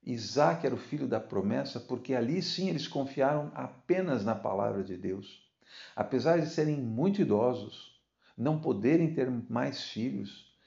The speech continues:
ele com quase cem anos, ela com noventa anos. Imagine, nessa idade, eles tiveram o filho da promessa, no momento em que eles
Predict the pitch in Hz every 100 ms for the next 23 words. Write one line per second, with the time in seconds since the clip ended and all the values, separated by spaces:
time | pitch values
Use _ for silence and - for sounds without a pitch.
0 | _ - 151 165 - 143 113 131 139 135
1 | - 143 143 110 151 151 113 127 143 147
2 | 143 120 101 151 170 165 113 123 156 110
3 | - - _ _ _ _ _ _ _ -
4 | 139 156 139 104 170 156 117 117 156 202
5 | - 165 113 110 110 104 110 - _ _
6 | _ _ _ _ _ _ _ - 101 101
7 | 101 98 95 95 90 - - 110 127 127
8 | 131 _ - 85 - 90 82 - - -
9 | - _ _ _ - 98 87 87 92 110
10 | 127 - 131 - 107 98 - 92 92 95
11 | 98 - -